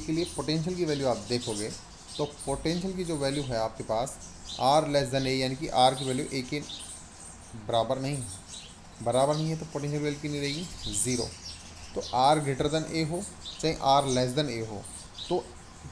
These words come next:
potential की वैल्यू तो कितनी है? ज़ीरो है। Potential की value केवल इसके center में मिल रही है यहाँ पर, इधर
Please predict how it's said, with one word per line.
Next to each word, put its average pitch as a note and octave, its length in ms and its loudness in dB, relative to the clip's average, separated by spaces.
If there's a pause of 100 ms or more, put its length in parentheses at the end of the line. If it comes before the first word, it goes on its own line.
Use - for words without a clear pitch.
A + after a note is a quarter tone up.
potential D#3 400 2
की F3 80 4
वैल्यू E3+ 200 4
तो E3+ 80 -2
कितनी F3 220 0
है? C3+ 140 0 (320)
ज़ीरो B2+ 180 0
है। G#2 140 -2 (520)
Potential F3 400 -2
की F#3+ 80 2
value D#3+ 340 2
केवल E3+ 200 2 (100)
इसके D#3 300 -2
center C#3 380 -2
में C3+ 120 0
मिल A#2 140 0
रही G#2+ 120 -2
है G#2+ 60 -2
यहाँ G2+ 80 -4
पर, - 760 -8
इधर D3 360 2